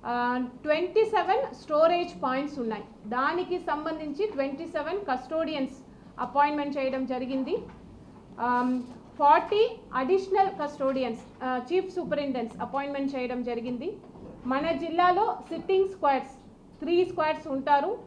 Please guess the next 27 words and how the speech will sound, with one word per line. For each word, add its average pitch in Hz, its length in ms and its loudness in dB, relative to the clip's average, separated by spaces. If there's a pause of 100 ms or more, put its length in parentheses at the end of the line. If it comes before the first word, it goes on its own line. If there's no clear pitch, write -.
(160)
ఫ్లయింగ్ 311 360 0
స్క్వాడ్స్ 269 420 -4
త్రీ 277 460 -8
స్క్వాడ్స్ 285 380 -2
ఉంటారు. 269 480 -2 (460)
అదేవిధంగా 339 800 4 (180)
స్టేట్ 320 340 4
హెడ్ 294 240 -2
ఆఫీస్ 311 400 -2
నుంచి 294 540 0
ఇద్దరు 285 600 2
అబ్జర్వర్స్ 311 680 0 (120)
మన 262 240 -4
డిస్ట్రిక్ట్స్కి - 680 -6 (380)
అలాట్ 254 360 0
చేయడం 247 300 -2
జరిగింది. 240 640 -2 (420)
డిస్ట్రిక్ట్లో 359 840 6
ఈ 302 160 -4
ఎగ్జామినేషన్స్ 339 1000 -2
రిలేటెడ్, 302 600 2
ఆ, 247 360 0
కంట్రోల్ 285 600 2
రూమ్ 294 260 -4
కూడా 285 400 0
స్టార్ట్ 262 400 -2
చేయడం 262 340 -2